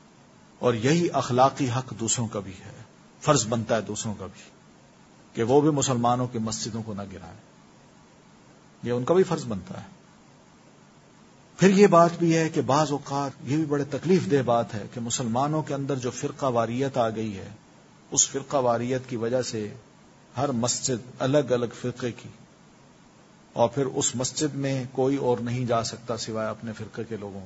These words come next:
کے۔ میں اس مسجد میں نہیں جاتا، وہ اس مسجد میں نہیں آتا۔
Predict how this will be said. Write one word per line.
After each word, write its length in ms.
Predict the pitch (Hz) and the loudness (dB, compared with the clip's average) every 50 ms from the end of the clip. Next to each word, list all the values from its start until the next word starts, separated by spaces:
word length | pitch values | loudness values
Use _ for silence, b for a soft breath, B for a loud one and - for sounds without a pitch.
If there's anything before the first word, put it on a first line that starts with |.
| 95 - | -16 -20
کے۔ 60 | - - - - - - - - - - - - - - - - - - - - - - - - - - - - - - - - - - - | -20 -20 -20 -20 -20 -20 -20 -20 -20 -20 -20 -20 -20 -20 -20 -20 -20 -20 -20 -20 -20 -20 -20 -20 -20 -20 -20 -20 -20 -20 -20 -20 -16 -8 -2
میں 180 | 117 123 127 | 2 2 2
اس 240 | 123 113 113 - - | 2 2 0 0 0
مسجد 360 | 135 127 - - - 156 147 | 0 -2 -2 0 0 0 0
میں 100 | 147 156 | 0 0
نہیں 120 | 156 160 151 | 0 2 4
جاتا، 320 | 151 151 143 139 143 127 | 4 4 4 4 2 0
وہ 240 | 110 101 110 113 110 | 0 0 0 -2 -2
اس 160 | 110 104 - | -4 -6 -6
مسجد 320 | 120 127 123 - 151 143 143 | -6 -8 -8 -8 -8 -8 -8
میں 120 | 147 147 | -8 -8
نہیں 140 | 143 139 135 | -6 -6 -8
آتا۔ 240 | 123 120 - - | -8 -10 -10 -12